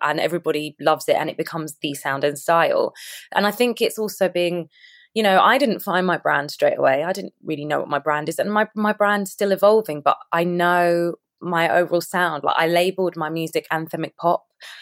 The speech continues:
Some people think that describes my music perfectly. Some people are like, "I'm not sure that describes it perfectly." But for, to me, that makes sense in terms of the sonics of what I'm trying to put out and what I want to create. And from my first release till now, so my first release was Do Not Be Loved Like This, which was in two thousand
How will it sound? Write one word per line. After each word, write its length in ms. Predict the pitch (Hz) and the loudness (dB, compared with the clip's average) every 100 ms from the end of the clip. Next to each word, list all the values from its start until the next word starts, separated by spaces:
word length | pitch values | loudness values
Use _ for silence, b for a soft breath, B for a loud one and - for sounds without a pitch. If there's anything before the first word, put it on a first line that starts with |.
| B | B
Some 220 | - 185 | -2 0
people 240 | 170 185 170 | 0 -2 -4
think 200 | - 131 | -6 -4
that 100 | 139 | -4
describes 560 | 165 - 165 165 - - | -4 2 2 2 -4 -4
my 120 | 165 | -2
music 340 | 170 160 - | -2 -4 -6
perfectly. 460 | 175 175 - - 170 | -4 -2 -2 -2 -6
Some 240 | - 170 | -6 -10
people 400 | 165 170 - 165 | -10 -10 -2 2
are 180 | 160 156 | 4 2
like, 220 | 151 147 | 0 -2
"I'm 140 | 165 170 | -2 -4
not 140 | 170 | -4
sure 120 | - 170 | -4 -2
that 140 | - | -2
describes 360 | 156 - 160 - | -4 -4 -4 -4
it 100 | - | -6
perfectly." 320 | 156 - 156 | -6 -6 -4
But 200 | - - | -4 -4
for, 120 | 185 - - | -8 -8 -8
to 100 | 190 | -2
me, 460 | 196 202 147 185 190 B B - | 0 0 -2 -6 -6 B B 0
that 160 | 185 | 0
makes 240 | 180 - - | 0 -4 -2
sense 300 | 170 - 156 | -2 -4 -12
in 80 | |
terms 300 | 160 160 156 | -4 -2 -2
of 40 | - | -8
the 100 | 151 | -14
sonics 460 | - 170 170 - | -6 -4 -4 -6
of 80 | 156 | -4
what 160 | 156 - | 0 0
I'm 200 | 151 151 | -2 -6
trying 180 | - 160 | -6 -8
to 100 | 143 | -8
put 80 | - | -2
out 260 | 160 151 - | 2 2 2
and 120 | 156 | 0
what 160 | 151 - | 0 0
I 120 | 156 | -2
want 260 | 151 156 - | -4 -8 -10
to 80 | |
create. 480 | - - 165 202 254 _ B B B B B | -12 -4 0 0 -2 _ B B B B B
And 120 | 208 | -4
from 120 | 208 | 0
my 100 | 196 | -2
first 380 | 196 226 233 - | 0 2 2 2
release 580 | 196 180 170 - - - _ _ - | -2 -2 -2 -6 -16 -20 _ _ -12
till 160 | - 180 | -4 0
now, 300 | 185 208 156 | 2 2 2
so 120 | 170 | -2
my 100 | 165 | -2
first 260 | 180 180 | 2 2
release 240 | 180 160 156 | 0 -6 -6
was 100 | 160 | -8
Do 180 | 165 160 | -6 -4
Not 140 | 156 | -4
Be 60 | 156 | -2
Loved 180 | 151 | -2
Like 140 | 147 - | -4 2
This, 280 | 151 147 - | 2 2 -8
which 160 | - | -10
was 140 | 156 143 | -10 -10
in 100 | 147 | -10
two 140 | 165 | -4
thousand 540 | 156 151 156 151 147 | -2 -2 -6 -10 -12